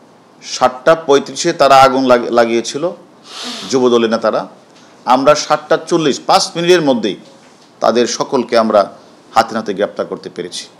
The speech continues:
আঠাইশ তারিখের পর থেকে অবরোধকে ঘিরে যারা আগুনটি বাসে লাগাচ্ছে, তাদের অনেককেই গ্রেপ্তার করেছি। এরা যুবদলের বড় বড় নেতা, কেন্দ্রীয় নেতা, তারা স্বীকার করেছে, আদালতে ওয়ান সিক্সটি ফোর করেছে। এখন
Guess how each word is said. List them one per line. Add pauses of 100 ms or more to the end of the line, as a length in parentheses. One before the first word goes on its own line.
আঠাইশ
তারিখের
পর
থেকে
অবরোধকে
ঘিরে
যারা
আগুনটি
বাসে
লাগাচ্ছে, (1600)
তাদের
অনেককেই
গ্রেপ্তার
করেছি।
এরা
যুবদলের
বড়
বড়
নেতা,
কেন্দ্রীয়
নেতা, (580)
তারা
স্বীকার
করেছে,
আদালতে
ওয়ান
সিক্সটি
ফোর
করেছে। (1400)
এখন